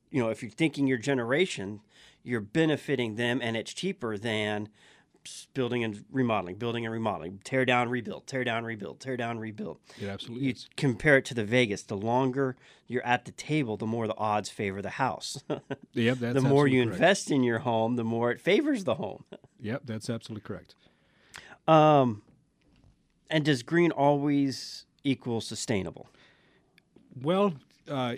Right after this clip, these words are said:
Speaker 2: it follows the sustainable principles, but sustainable in a sense of will it sustain a fire or a flood or an earthquake?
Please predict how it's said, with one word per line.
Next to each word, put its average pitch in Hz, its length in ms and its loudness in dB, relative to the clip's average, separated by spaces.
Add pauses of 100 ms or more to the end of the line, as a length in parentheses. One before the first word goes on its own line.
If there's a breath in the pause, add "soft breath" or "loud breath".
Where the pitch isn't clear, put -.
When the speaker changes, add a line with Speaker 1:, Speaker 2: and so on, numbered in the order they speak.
Speaker 2:
it 139 140 -4
follows 180 360 -4
the 147 80 -2
sustainable 147 480 -2
principles, 131 720 -4
but 101 220 -8
sustainable 120 580 -2
in 107 140 -2
a 95 100 -6
sense 120 560 -2
of 104 380 -8 (340 soft breath)
will 117 220 0
it 104 100 -6
sustain 107 400 -6
a 90 60 -10
fire 139 420 -2
or 98 220 -6
a 87 40 -8
flood 120 400 -6
or 95 140 -6
an 92 120 -8
earthquake? 120 640 -2